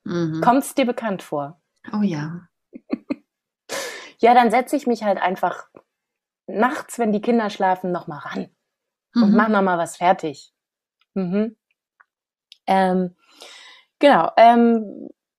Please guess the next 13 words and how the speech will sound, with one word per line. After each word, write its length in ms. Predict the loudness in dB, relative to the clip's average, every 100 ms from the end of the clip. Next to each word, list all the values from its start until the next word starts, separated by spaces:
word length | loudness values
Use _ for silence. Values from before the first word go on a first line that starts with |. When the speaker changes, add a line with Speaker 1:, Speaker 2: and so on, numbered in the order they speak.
| -20 _ _
Speaker 2:
was 520 | -14 -6 -4 -4 -4
dazu 280 | -6 -4 -4
geführt 360 | -4 -6 -6 -6
hat, 220 | -6 -6
dass 180 | -6 -6
wir 120 | -2
alle 240 | 0 0
ordentlich 320 | -2 -2 -4
im 100 | -4
Sack 280 | -4 -6 -2
waren 280 | -4 -2 -6
und, 440 | -6 -4 -4 -6 -4
äh, 320 | -2 -2